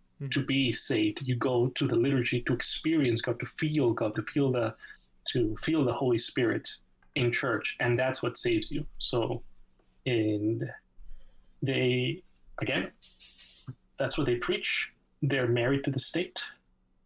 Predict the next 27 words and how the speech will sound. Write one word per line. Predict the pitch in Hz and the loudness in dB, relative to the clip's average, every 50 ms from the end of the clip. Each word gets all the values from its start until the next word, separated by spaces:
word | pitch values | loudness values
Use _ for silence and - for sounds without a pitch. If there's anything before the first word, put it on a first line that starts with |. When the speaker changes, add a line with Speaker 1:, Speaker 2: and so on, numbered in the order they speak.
| _ _ _ - | _ _ _ -4
Speaker 2:
and | 135 123 120 120 117 117 117 117 117 113 113 117 117 147 - | -2 0 2 2 2 2 2 2 0 0 0 -2 -2 -4 -2
they're | 139 120 110 | -2 0 0
very | 120 131 156 156 | 0 0 0 0
political. | 190 180 147 - - 143 160 208 208 - _ _ _ _ _ _ _ _ _ _ _ | 0 0 0 0 0 0 -2 -2 -4 -8 _ _ _ _ _ _ _ _ _ _ _
Whatever, | 120 120 120 123 123 131 123 123 123 120 117 117 - _ _ _ _ _ - - - - | -2 0 0 0 0 2 2 2 2 2 0 -2 -6 _ _ _ _ _ -18 -16 -8 -4
uh, | 123 113 113 113 117 123 127 120 - _ _ _ _ _ _ _ _ _ _ _ | -2 -2 0 -2 -2 -4 -6 -8 -12 _ _ _ _ _ _ _ _ _ _ _
Vladimir | 135 139 139 135 127 117 110 - | -2 0 0 2 2 0 0 0
Putin | 180 180 180 180 180 180 180 - - _ _ _ _ - | 0 0 2 2 2 2 0 -2 -6 _ _ _ _ -4
tells | - 135 135 135 135 - - - | -2 0 0 0 0 -2 -4 -4
the, | - 131 120 120 113 110 107 107 - - _ _ _ _ _ - - - _ - | -2 0 0 2 2 0 -2 -4 -8 -18 _ _ _ _ _ -20 -20 -20 _ -8
the | 117 | -6
patriarch | - - 160 160 - - 151 147 143 - - | -4 -2 -2 -2 0 0 0 0 -2 -2 0
in | 131 120 120 123 120 120 | 2 2 4 4 4 2
Moscow | 117 131 139 - - - 131 117 | 2 2 0 0 0 0 -2 -2
to | 113 - - 160 | -2 -4 -8 -10
do | 139 - 160 180 196 170 | -4 -2 0 2 2 2
or | 156 143 | 2 2
to | - - | 0 -2
say, | - - 160 147 147 147 143 147 147 - _ _ _ - - - - - - - | -2 -2 -2 -2 0 0 0 0 -2 -4 _ _ _ -20 -20 -18 -16 -16 -14 -6
priests | - - 156 156 156 156 - - - | -2 0 2 2 2 2 0 -2 0
are | 120 110 | 0 2
more | 110 113 131 135 139 | 2 2 2 2 2
than | 139 131 | 2 0
happy | - 131 127 123 - 143 127 120 | 2 0 0 0 0 -2 -2 -2
to | - - 123 113 113 107 110 - | 0 2 4 4 4 2 0 -2
preach | - 156 147 143 - - | -2 -2 0 0 -2 -2
politics | 135 127 123 123 120 - 120 - - - - - - - | 0 0 2 0 0 0 -2 -2 -2 -2 -2 0 -2 -2